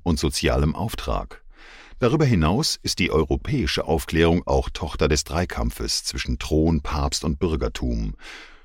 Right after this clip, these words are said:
Sie ist ein Ergebnis der gesellschaftlichen Dynamik seit dem Mittelalter und entstanden aus Erkundungsgeist, der sich die Erde nicht nur untertan machen wollte, sondern die Natur und die Entwicklungen der Lebewesen auch verstehen wollte. Die Aufklärung ist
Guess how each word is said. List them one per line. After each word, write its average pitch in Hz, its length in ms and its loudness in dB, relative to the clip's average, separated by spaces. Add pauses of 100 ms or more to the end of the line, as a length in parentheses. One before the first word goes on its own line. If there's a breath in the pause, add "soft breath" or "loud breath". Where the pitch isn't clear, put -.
(220 loud breath)
Sie 98 120 4
ist - 140 2
ein 123 100 2
Ergebnis 110 800 0
der 73 120 4
gesellschaftlichen 71 640 4
Dynamik 80 540 4
seit 82 260 4
dem 85 160 6
Mittelalter 71 640 4 (320 loud breath)
und 101 100 0
entstanden 101 520 2
aus 85 180 0
Erkundungsgeist, 73 1120 2 (280 loud breath)
der 78 120 6
sich 73 200 0
die 73 140 0
Erde 85 500 4
nicht 82 260 2
nur 76 160 4
untertan 90 480 2
machen 78 300 4
wollte, 82 380 6 (180)
sondern 107 480 4
die 98 100 4
Natur 92 500 2
und 71 120 0
die 82 100 2
Entwicklungen 82 560 2
der 87 100 6
Lebewesen 92 680 2
auch - 180 -2
verstehen 98 480 0
wollte. 52 400 -2 (800 loud breath)
Die 139 100 0
Aufklärung 117 520 4
ist - 260 -2